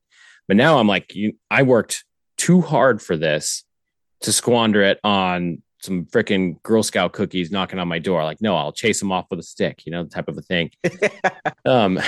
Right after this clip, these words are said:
Speaker 1: and, and so I think that it's, it carries over in every aspect too, because, like, that, the journey of just switching from being a victim to being in charge of your life,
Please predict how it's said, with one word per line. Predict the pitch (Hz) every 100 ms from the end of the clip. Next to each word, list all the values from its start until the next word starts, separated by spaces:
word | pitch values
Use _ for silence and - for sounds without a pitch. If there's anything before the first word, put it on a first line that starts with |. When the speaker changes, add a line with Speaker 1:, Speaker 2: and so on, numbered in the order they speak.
| - - - _ _ -
Speaker 1:
and, | 143 139
and | 139 135
so | 143
I | 131
think | 143 180 170
that | 151 135 -
it's, | 127 - - _ _ _ _ -
it | 131
carries | - 175 175 143
over | 131 143 127 123 113 - _ _ _ _ _
in | 127 127
every | 131 151 156
aspect | 120 135 - 85 78
too, | - 127
because, | 90 87 120 107
like, | 98 92 _ _ _ _ _ -
that, | 113 95 - _ _ _ _
the | -
journey | 95 104 123 127 143 139
of | 110 101 90 - _ _ _ - - - _ _ _ _ _ _ _ _ -
just | 139 123 -
switching | 139 156 160 147 135
from | 131 117 110 104 95 _ -
being | 123
a | 107
victim | 95 113 - 110
to | 101
being | 104 104
in | 92
charge | 78 90 95 87
of | 82
your | 78
life, | 76 73 - - -